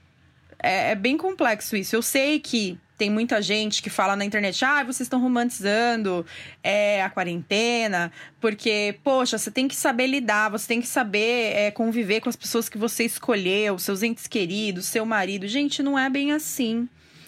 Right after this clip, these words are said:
Tá em quarentena também não é fácil. A gente tá num momento de vulnerabilidade emocional.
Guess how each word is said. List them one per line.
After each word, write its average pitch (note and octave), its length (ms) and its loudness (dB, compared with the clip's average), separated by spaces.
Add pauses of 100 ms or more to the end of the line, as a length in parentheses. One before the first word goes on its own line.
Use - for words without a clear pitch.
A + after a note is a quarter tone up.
(240)
Tá E4 140 2
em E4 80 0
quarentena A3 600 0
também A#3 360 0
não A#3 100 2
é B3+ 60 2
fácil. E3+ 320 -2
A F#3 40 -4
gente G#3+ 220 0
tá B3 100 2
num C4 60 0
momento A#3+ 380 0
de G#3+ 120 -2
vulnerabilidade A#3 840 0
emocional. A3+ 720 0